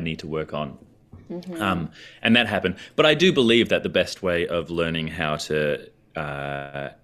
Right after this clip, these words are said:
Speaker 1: act is to be thrust into that fire time and time and time and time again.
Speaker 2: Mm. So is it, was it kind of easy to do then? Is it something, how has the theatre's,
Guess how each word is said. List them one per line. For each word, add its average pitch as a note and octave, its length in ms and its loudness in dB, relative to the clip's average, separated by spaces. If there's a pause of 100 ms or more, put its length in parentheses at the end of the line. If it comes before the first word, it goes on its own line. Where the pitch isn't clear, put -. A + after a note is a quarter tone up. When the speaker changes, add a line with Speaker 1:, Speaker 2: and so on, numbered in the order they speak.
(200)
Speaker 1:
act E2+ 420 -4
is D#2 220 -8
to D2 360 -6 (340)
be F2+ 100 -4
thrust - 460 -4
into D#2+ 140 -8
that D2+ 160 -4
fire D2 300 -4
time C#2+ 460 -10
and D2 140 -12
time C2 320 -14
and C#2 100 -12
time - 260 -14
and - 80 -16
time - 200 -16
again. D#3 220 -4
Speaker 2:
Mm. D3+ 720 -6 (420)
So - 200 4 (1900)
is D#4+ 160 6
it, A4 280 6
was C#4 200 2
it C4+ 220 6 (140)
kind A#3+ 300 -2
of A3+ 220 2 (480)
easy A#3 380 2
to A#3 120 -2
do G3 480 2
then? A#3 280 4
Is A3+ 120 0
it G#3 120 -4
something, G#3 840 -2 (180)
how D#4 300 2
has G#4 120 2
the D#4 100 -4
theatre's, C#4 400 0